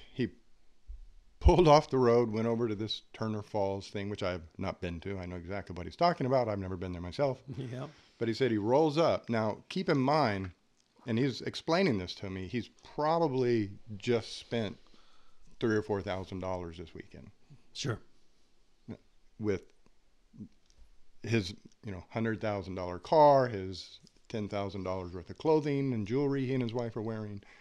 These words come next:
Speaker 1: And they pull over to this Turner Falls, and he says to me, "Lance,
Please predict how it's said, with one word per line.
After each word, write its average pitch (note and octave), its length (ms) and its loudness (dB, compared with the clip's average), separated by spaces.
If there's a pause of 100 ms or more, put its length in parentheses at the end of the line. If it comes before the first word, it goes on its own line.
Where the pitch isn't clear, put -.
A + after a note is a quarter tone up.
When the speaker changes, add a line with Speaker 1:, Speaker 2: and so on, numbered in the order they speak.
(580)
Speaker 1:
And G2+ 160 -2
they G2 120 -2
pull E3+ 440 4
over A#2+ 280 2
to - 160 -10
this F2 180 -8
Turner C3+ 360 -4
Falls, G2+ 520 0
and F#2 100 -6
he F#2+ 120 -6
says E3+ 460 -2
to - 120 -10
me, E2 240 -8 (880)
"Lance, G2 600 0